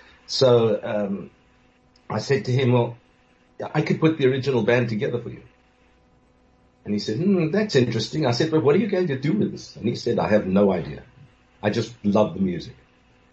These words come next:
So I was the one who then said, "Well, why don't you do an album of South African music?" And he said, "How am I going to do that?" I said, "Let me send you a whole bunch of things." And I sent him about thirty albums. And, uh, a couple of months later, he said, "I've gone through all this.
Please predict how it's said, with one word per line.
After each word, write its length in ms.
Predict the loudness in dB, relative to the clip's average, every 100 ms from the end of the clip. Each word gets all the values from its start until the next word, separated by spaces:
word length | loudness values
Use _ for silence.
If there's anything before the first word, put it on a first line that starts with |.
| _ _
So 160 | -6 -4
I 260 | 0 2 2
was 220 | 2 -2
the 80 | -2
one 160 | 0
who 100 | 0
then 200 | 0 -4
said, 320 | -2 -2 -2 0
"Well, 200 | 0 2
why 140 | 0
don't 220 | 0 -2
you 80 | -4
do 100 | -4
an 60 | -4
album 340 | -6 -6 -8
of 80 | -6
South 160 | -6 -6
African 360 | -6 -8 -6
music?" 280 | -4 -6 -10 -14 -16 -16 _ _ _ _ _ _ _ -6
And 260 | 0 4
he 60 | 4
said, 180 | 4 2
"How 160 | 2
am 80 | 4
I 60 | 4
going 180 | 2 0
to 80 |
do 200 | -2 -2
that?" 160 | 0 2
I 60 | 0
said, 200 | 0 -2
"Let 160 | 0
me 100 | 0
send 320 | 0 2 2
you 100 | 2
a 40 | 2
whole 160 | 0
bunch 260 | -2 -8 -10
of 100 | -14
things." 500 | -10 -8 -8 -10 -12
And 300 | -10 -8 -8
I 100 | -6
sent 260 | 2 2 2
him 80 |
about 280 | -2 -4 -6
thirty 340 | -2 0 2 0
albums. 580 | 0 -4 -6 -6 -6 -4
And, 320 | -4 -4 -2
uh, 180 | -2 -4
a 60 |
couple 240 | -4 -2 -2
of 60 |
months 240 | -4 -6 -2
later, 260 | -2 0
he 80 | -2
said, 160 | -2 -4
"I've 140 | -2
gone 240 | 2 2 2
through 180 | -2 -4
all 160 | -2
this. 260 | -4 -6